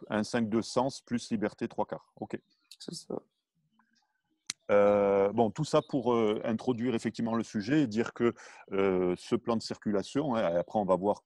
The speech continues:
Speaker 1: les, l'adaptation tactique, hein, mais c'est une stratégie pour être capable d'animer offensivement et d'être menaçant au, au moins sur la largeur. Après, euh, on va peut-être pas parler du jeu au pied pour être menaçant dans les espaces derrière, mais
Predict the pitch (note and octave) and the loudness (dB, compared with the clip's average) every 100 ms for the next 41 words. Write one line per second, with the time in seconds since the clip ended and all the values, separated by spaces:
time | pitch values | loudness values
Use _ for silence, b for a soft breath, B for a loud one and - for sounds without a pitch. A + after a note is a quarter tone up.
0 | - F#2+ G2+ F#2 F#2 - - G2 - - | -2 0 2 2 0 -2 -8 -6 -4 -6
1 | - D#3 A#2+ G2+ - G#2 G2+ - B2 - | -4 -4 -2 -2 -2 -4 -4 -4 -4 -2
2 | A2+ G2 C3+ - b b _ A#2+ F#2+ A2+ | -2 0 -4 -6 b b _ -2 0 -2
3 | - G#2+ G#2+ - C3+ G#2 F#2+ A#2+ B2+ C3 | -2 -2 -2 2 0 0 0 2 4 4
4 | C3+ A2+ A2+ - A2 G2+ G#2 C#3 A2 F#2+ | 2 0 -4 -4 -2 0 0 -2 0 -2
5 | G2+ G#2+ G2 F#2+ - B2+ A#2 A2+ G#2+ - | 0 -2 -2 -4 -4 -4 -2 -2 -2 -4
6 | A2+ A2+ A#2 B2 A2 F#2+ F#2+ F#2 F2+ F2+ | 0 0 2 0 -2 -2 2 2 2 2
7 | A#2 C#3+ E2+ E2 - A2 F#2 F2 F2 F2 | 0 0 -4 -6 -2 0 2 0 2 0
8 | - - - - - G2 G2 F#2+ F#2 G2+ | 0 -4 -2 0 0 0 -2 -2 -2 -2
9 | F#2 - A2 F2 - E2+ - F#2 F#2 - | -4 -2 -2 -2 -6 -10 -8 -6 -4 -4
10 | G2+ F2 F2 E2 F2 - E2+ F#2 F#2 B2+ | -6 -4 -4 -6 -6 -4 -4 -4 -2 -2
11 | A2 | -2